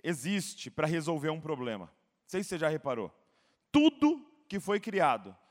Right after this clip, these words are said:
foi criado por um motivo, pra resolver um problema. Tudo.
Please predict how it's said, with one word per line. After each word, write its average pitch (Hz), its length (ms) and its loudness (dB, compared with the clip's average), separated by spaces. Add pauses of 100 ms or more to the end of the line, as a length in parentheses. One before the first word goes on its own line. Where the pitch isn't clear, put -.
(160)
foi 175 200 -4
criado 160 380 0
por 156 180 -6
um 190 80 -4
motivo, 151 480 -2
pra 127 140 -2
resolver 139 320 -2
um 139 80 -4
problema. 107 460 -8 (760)
Tudo. 165 340 -2